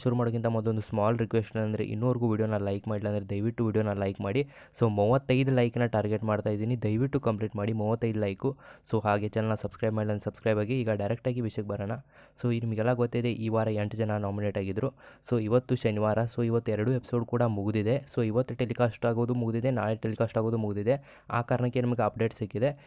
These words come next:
ಈಗ ನೋಡೋದಾದ್ರೆ ಎಂಟು ಜನ ನಾಮಿನೇಟ್ ಆಗಿದ್ರು. So, ನಿಮಗೂ ಎಲ್ಲ ಗೊತ್ತಿದೆ ಯಾರಂತ, so ಅವ್ರ ಹೆಸರೆಲ್ಲ ಹೇಳಂಗಿಲ್ಲ, ಈಗ ಮತ್ತೆ ಟೈಮ್ ಆಗುತ್ತೆ. So, ಆ ಕಾರಣಕ್ಕೆ ಈಗ ನೆಕ್ಸ್ಟ್ ನೋಡೋದಾದ್ರೆ ನಿನ್ನೆ ಎಪಿಸೋಡಲ್ಲಿ, ಅಂದ್ರೆ ಇವತ್ತು ಶನಿವಾರದ ಎಪಿಸೋಡಲ್ಲಿ ಸೇವ್ ಆಗಿರೋದು ಮೊದಲನೇ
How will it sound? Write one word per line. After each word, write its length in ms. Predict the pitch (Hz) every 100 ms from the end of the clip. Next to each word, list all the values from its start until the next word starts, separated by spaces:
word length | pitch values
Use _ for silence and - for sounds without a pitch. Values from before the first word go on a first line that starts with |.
| - -
ಈಗ 80 | 117 110
ನೋಡೋದಾದ್ರೆ 460 | 110 131 98 98 117 110
ಎಂಟು 160 | 120 117
ಜನ 160 | 120 123 107
ನಾಮಿನೇಟ್ 340 | 101 104 98
ಆಗಿದ್ರು. 280 | 98 95 107 139 - - _
So, 40 | -
ನಿಮಗೂ 180 | 110 113 117
ಎಲ್ಲ 100 | 113
ಗೊತ್ತಿದೆ 300 | 104 104 110 104
ಯಾರಂತ, 300 | 98 101 95 110
so 60 | 110
ಅವ್ರ 80 | 104 101
ಹೆಸರೆಲ್ಲ 320 | 113 110 110 104
ಹೇಳಂಗಿಲ್ಲ, 440 | 101 104 101 98 123 143 110
ಈಗ 80 | 104 104
ಮತ್ತೆ 180 | 104 101 101
ಟೈಮ್ 160 | 98 98
ಆಗುತ್ತೆ. 260 | 95 127 131 - - -
So, 60 | 110
ಆ 20 | 98 104
ಕಾರಣಕ್ಕೆ 380 | 101 92 - 143 139
ಈಗ 80 | 117 107
ನೆಕ್ಸ್ಟ್ 200 | 123 - 113
ನೋಡೋದಾದ್ರೆ 460 | 104 98 95 98 139 - _ _ _ _ _ _ _ _ - _ - - 127
ನಿನ್ನೆ 220 | 135 139 127
ಎಪಿಸೋಡಲ್ಲಿ, 420 | - 113 107 113
ಅಂದ್ರೆ 160 | 120 123
ಇವತ್ತು 180 | 123 -
ಶನಿವಾರದ 400 | 107 113 123 123
ಎಪಿಸೋಡಲ್ಲಿ 420 | 101 117 104 104 120 -
ಸೇವ್ 200 | 120 117
ಆಗಿರೋದು 380 | 104 104 101 123 - _ _ _ -
ಮೊದಲನೇ 220 | 101 120